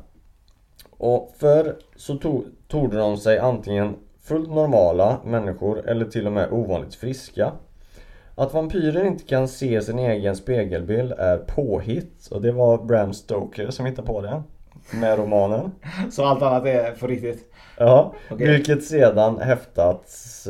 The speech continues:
Speaker 1: vid figuren då, Dracula. I många filmer och böcker förstör därför vampyrer systematiskt speglar eller hänger skynken framför dem. Stoker skrev i sin bok bland annat att greve Dracula omgående förstör en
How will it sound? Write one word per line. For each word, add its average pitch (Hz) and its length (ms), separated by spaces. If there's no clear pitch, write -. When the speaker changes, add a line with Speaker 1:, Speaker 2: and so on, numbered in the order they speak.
Speaker 1:
vid 95 320
figuren 95 460
då, 87 160
Dracula. 87 480
I - 100
många 160 320
filmer 143 400
och 123 60
böcker 113 460
förstör 123 540
därför 113 340
vampyrer 101 540
systematiskt 113 840
speglar 107 600
eller 120 220
hänger 123 300
skynken 101 500
framför 95 400
dem. 82 180
Stoker 151 520
skrev 151 360
i 117 40
sin 110 220
bok 98 320
bland 107 200
annat 95 380
att 90 140
greve 98 200
Dracula 98 640
omgående 104 640
förstör 117 480
en 87 160